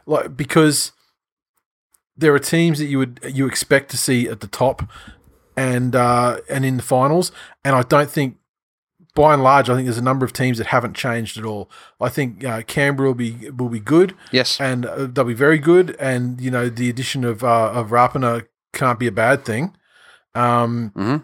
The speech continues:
Speaker 1: I think, um, Parramatta are still gonna be good. Uh, they started the season well. They're still gonna be good.
Speaker 2: Yep.
Speaker 1: Um, Storm are always gonna be good. The Roosters lo-, lo-, lost the first game, but they'll be, they'll be fine. Manly is still gonna be good.
Speaker 2: I,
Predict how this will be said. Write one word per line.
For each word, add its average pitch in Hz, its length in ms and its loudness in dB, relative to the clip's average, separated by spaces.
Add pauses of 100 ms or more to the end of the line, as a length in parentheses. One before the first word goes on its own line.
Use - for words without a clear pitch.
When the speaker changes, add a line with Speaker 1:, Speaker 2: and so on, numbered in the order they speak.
(560)
Speaker 1:
I 127 140 4
think, 127 420 -4
um, 117 220 -4
Parramatta 127 480 4
are 120 140 0
still 131 240 -4
gonna 120 180 -2
be 110 140 -4
good. 117 260 -2
Uh, 117 160 0
they 117 100 2
started 120 300 0
the 117 60 -4
season 120 360 0
well. 120 300 2
They're 113 140 -2
still - 180 -6
gonna 110 240 -4
be 101 80 -6
good. 98 320 -8 (160)
Speaker 2:
Yep. 117 160 2 (380)
Speaker 1:
Um, 113 400 0 (1400)
Storm 143 360 2
are 139 40 0
always 127 320 0
gonna 123 180 -2
be 117 100 -6
good. 143 360 2 (520)
The 131 80 -4
Roosters 135 420 0
lo-, 127 140 2
lo-, 120 160 -2
lost 123 240 -4
the 110 40 -12
first 113 260 -4
game, 113 140 -4
but 123 180 -2
they'll 123 140 4
be, 110 180 -6
they'll 123 200 0
be 110 100 -4
fine. 104 400 -4 (540)
Manly 131 320 0
is 107 60 -8
still 120 160 -8
gonna 107 140 -10
be 101 100 -10
good. 104 320 -10
Speaker 2:
I, 135 100 0